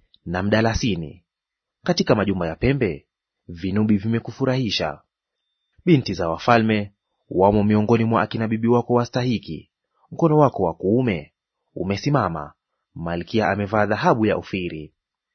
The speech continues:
Sikia binti, utazame, utege sikio lako, uwasahau watu wako na nyumba ya baba yako. Naye mfalme atautamani uzuri wako, maana ndiye bwana wako, nawe umsujudie. Na binti Tiro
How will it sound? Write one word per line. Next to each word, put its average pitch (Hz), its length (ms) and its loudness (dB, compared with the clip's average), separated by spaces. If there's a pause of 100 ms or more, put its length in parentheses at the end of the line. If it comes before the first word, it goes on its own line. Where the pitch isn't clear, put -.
(220)
Sikia 175 440 2
binti, 90 560 -2 (480)
utazame, 110 760 0 (400)
utege 107 340 0
sikio 131 280 2
lako, 92 520 0 (500)
uwasahau 90 580 4
watu 104 220 4
wako 117 240 4
na 120 100 -2
nyumba 123 200 0
ya 123 60 2
baba 127 220 2
yako. 92 520 -2 (540)
Naye 98 260 0
mfalme 113 640 -2 (460)
atautamani 98 640 0
uzuri 113 260 0
wako, 95 520 0 (420)
maana 92 420 -2
ndiye 101 180 0
bwana 110 240 2
wako, 90 520 -2 (340)
nawe 143 220 4
umsujudie. 87 800 -4 (600)
Na 165 120 2
binti 104 280 2
Tiro 123 520 2